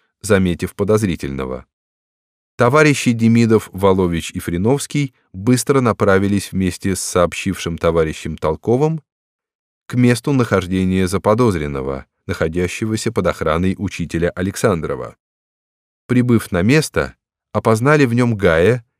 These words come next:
и немедленно по моему распоряжению припроводили Гая в Москву. Из опросов, проведенных товарищем Молчановым и мною, как комиссара оперативного отдела Рязанова, конвоиров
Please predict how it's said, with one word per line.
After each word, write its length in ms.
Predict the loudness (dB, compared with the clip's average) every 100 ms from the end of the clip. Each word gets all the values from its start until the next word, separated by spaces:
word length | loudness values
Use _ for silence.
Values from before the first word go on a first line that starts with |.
| _
и 100 | 2
немедленно 640 | 4 4 2 2 0 0
по 140 | 0 0
моему 320 | 2 2 0
распоряжению 880 | -2 -4 -6 -4 0 2 2 0 -6 _ _ _ _ _ 0
припроводили 800 | 0 4 4 4 4 0 0
Гая 460 | 0 0 0 0 -4 _ _
в 80 | -4
Москву. 520 | 0 0 -4 -10 -10 -12 _ _ _ _ _ _ -2
Из 120 | 2
опросов, 540 | 2 4 4 6 2 2
проведенных 680 | 2 2 4 4 4 0 0
товарищем 640 | 2 4 4 2 -2 0
Молчановым 760 | 2 2 2 0 0 2 0
и 140 | 0 0
мною, 460 | 2 4 4 2 -4 _
как 180 | -2 -2 2
комиссара 600 | 4 4 4 4 4 4
оперативного 840 | 2 2 2 2 0 2 2 2
отдела 480 | 2 0 2 2 2
Рязанова, 640 | 2 2 4 4 2 0
конвоиров 640 | -2 0 2 4 2 0